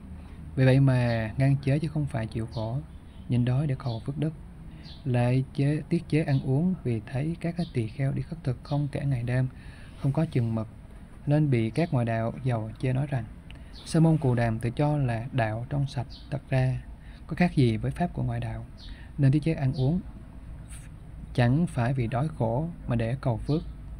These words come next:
Nói tóm lại, chế giới cấm chính là vì người si không có trí tuệ nên phương tiện, chứ không phải vì người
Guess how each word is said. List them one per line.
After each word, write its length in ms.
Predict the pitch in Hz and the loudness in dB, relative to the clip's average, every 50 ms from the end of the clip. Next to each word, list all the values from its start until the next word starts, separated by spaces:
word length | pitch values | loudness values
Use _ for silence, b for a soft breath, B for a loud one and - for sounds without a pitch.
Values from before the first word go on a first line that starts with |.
| B B B B B B B B B B B | B B B B B B B B B B B
Nói 220 | - 135 135 151 160 - | 6 6 8 8 6 6
tóm 160 | 147 139 165 | 4 4 6
lại, 380 | 160 131 117 113 113 117 123 - - - - | 6 4 4 4 4 2 0 0 -2 0 2
chế 140 | 139 139 | 4 4
giới 380 | 151 147 143 139 151 175 190 185 - | 6 6 6 6 6 6 4 2 2
cấm 300 | - 139 135 156 175 175 180 - - - - - | 2 4 4 4 4 0 -2 -6 -10 -8 0 4
chính 320 | 151 139 156 180 190 185 | 6 6 6 6 6 6
là 340 | 147 123 117 117 113 110 107 - B B B B B B - | 6 4 4 2 2 0 -2 -4 B B B B B B 4
vì 120 | 127 127 | 4 6
người 180 | 127 131 127 123 | 8 6 6 4
si 480 | - - - 156 151 151 151 143 135 139 | 2 2 4 6 6 6 6 6 4 0
không 180 | - 143 139 143 | 0 0 2 2
có 60 | 151 | 2
trí 160 | 143 156 165 | 2 2 0
tuệ 240 | 160 - 127 113 110 | 0 0 0 0 2
nên 180 | 113 131 147 139 | 2 0 0 0
phương 320 | - - - - 151 151 | -2 -4 -2 0 2 2
tiện, 320 | 139 - 117 113 117 117 - - - - B B B B B B - | 2 2 2 2 2 2 0 -2 -4 -6 B B B B B B 2
chứ 100 | 156 151 | 2 2
không 220 | - 170 160 156 | 4 4 4 4
phải 460 | 143 - - 120 117 113 113 127 160 151 | 2 0 -2 -2 0 0 0 0 0 0
vì 100 | - 131 | 2 2
người 220 | 120 120 117 113 | 2 4 2 2